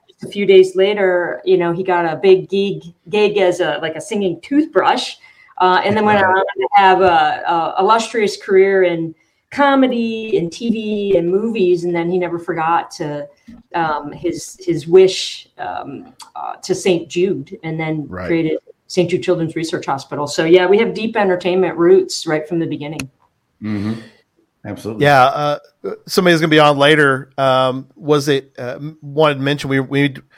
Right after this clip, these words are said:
Speaker 2: we actually did a show about the schedule, which that shows you how crazy we are. We did a
Speaker 1: Yeah.
Speaker 2: show about the, we did a show about the show.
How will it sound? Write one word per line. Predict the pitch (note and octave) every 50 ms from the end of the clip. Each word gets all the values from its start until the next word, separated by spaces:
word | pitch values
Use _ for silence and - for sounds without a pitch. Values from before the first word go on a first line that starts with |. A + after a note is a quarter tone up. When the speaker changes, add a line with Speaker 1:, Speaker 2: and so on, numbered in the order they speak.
| _ _ _
Speaker 2:
we | D#3+ E3+
actually | F3 - - F3+ D3
did | D#3+ D3
a | C3
show | - - - D#3+ C#3+
about | C#3+ B2 B2+ A#2+ - -
the | G#2+
schedule, | - - C3+ B2+ B2+ A2+ A2+ G#2+ G#2 - _ _
which | A#2+ A2+ - -
that | B2+ B2+ B2+ -
shows | - C3+ A2+
you | A2+ A2+
how | A2
crazy | - - A#2+ A2+ G#2+ A#2 A2
we | G#2 G#2
are. | G2+ G#2 G#2 _ _ - - - - - _ -
We | C3
did | D3 D#3 C#3
a | C3
Speaker 1:
Yeah. | C3+ D#3
Speaker 2:
show | D#3 C#3+ C#3+
about | B2+ C#3 C3 B2 B2+ - _ _ _ _ _ - - _
the, | - D3 D#3 - D3+
we | D3+ D#3 E3
did | E3 D#3
a | C#3+
show | B2+ - F3 D3+
about | D3 C#3 C3+ -
the | B2
show. | - - D3 B2+ A#2+ A2+